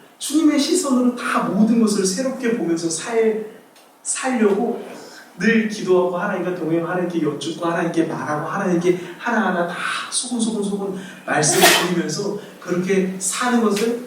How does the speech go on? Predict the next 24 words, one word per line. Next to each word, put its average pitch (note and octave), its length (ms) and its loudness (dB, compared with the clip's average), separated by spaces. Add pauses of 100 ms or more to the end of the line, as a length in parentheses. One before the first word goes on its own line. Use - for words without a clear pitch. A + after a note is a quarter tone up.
(100)
계속 D#4 300 2
실천하는 B3 580 2
게 G3 60 -4
바로 E3+ 400 0
이 F3+ 180 -2
자신을 E3+ 680 0 (120)
연단하다라는 F#3 1500 4
의미입니다. F#3+ 560 6
예, G3 40 -4 (100)
이것을 A3+ 320 2
계속 A3 360 4
여러분 F#3+ 320 4
연습하시고 G3 960 2 (240)
실행해 C4 920 4
보시기를 A3+ 560 4
축복합니다. - 840 2 (360)
어, A#3+ 120 6
말씀 C#4 300 8
하나 D#4+ 180 12
보고 D4+ 120 8
마치겠습니다. A#3 580 6
히브리서 F4+ 440 10
오 A3+ 140 6
장입니다. C4 440 6